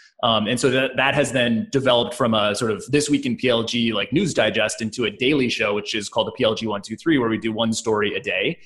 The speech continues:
and unpack exactly that and just show people that product-led growth is everywhere. It applies to all industries. There are lots of ways to sort of embrace it, um, and, and you're seeing it pop up everywhere. So that's really the intent, um, and, uh, and, and have been getting great response out of it, and, and people have been loving it.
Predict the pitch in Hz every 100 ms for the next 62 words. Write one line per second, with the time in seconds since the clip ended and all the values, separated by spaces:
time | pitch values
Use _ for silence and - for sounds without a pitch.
0 | - - 131 123 127 123 117 107 101 92
1 | 87 - _ 107 104 113 - 143 139 135
2 | 123 110 107 - 135 139 127 127 120 104
3 | 113 107 98 101 98 - _ 123 117 139
4 | 139 139 120 110 98 - 104 95 92 -
5 | - _ - 117 107 110 127 143 131 120
6 | 120 117 117 117 104 - 117 110 110 107
7 | 107 101 - 104 101 101 - 127 117 120
8 | 113 - 139 123 110 - 98 92 - 101
9 | - - _ _ _ 127 147 156 143 127
10 | 117 110 117 113 - - 104 101 101 98
11 | 110 101 101 101 98 95 117 110 120 110
12 | 98 - 120 135 139 135 120 123 110 110
13 | 110 104 104 104 104 101 101 110 113 110
14 | 104 101 98 101 98 92